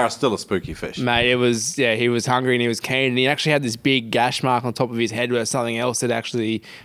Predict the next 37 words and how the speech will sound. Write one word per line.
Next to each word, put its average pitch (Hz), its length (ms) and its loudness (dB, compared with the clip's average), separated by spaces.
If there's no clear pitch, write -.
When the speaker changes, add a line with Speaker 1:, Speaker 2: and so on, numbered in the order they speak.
Speaker 2:
had 120 180 -2
a 117 40 0
go 113 260 2
at 113 60 2
him 104 160 0
too. 117 320 0
So, 104 440 0
um, 107 380 -2
yeah, 110 140 2
that 127 180 2
was 127 180 -4
probably 120 240 0
my 113 160 2
first 117 320 -2
proper 117 240 -2
shark 113 280 0
experience, 123 460 -4
and 120 80 -2
that 113 140 -4
coming 113 260 -4
up 110 200 -2
and 113 100 -2
having 113 220 -2
to 113 40 -2
give 113 160 -2
him 113 100 -2
a 107 40 -4
couple 117 300 -2
of 107 60 -2
jabs 110 340 0
just 110 180 -6
to - 60 -10
kinda 110 260 -4
get 117 160 0
him 117 80 -2
away. 113 300 0
But 135 200 0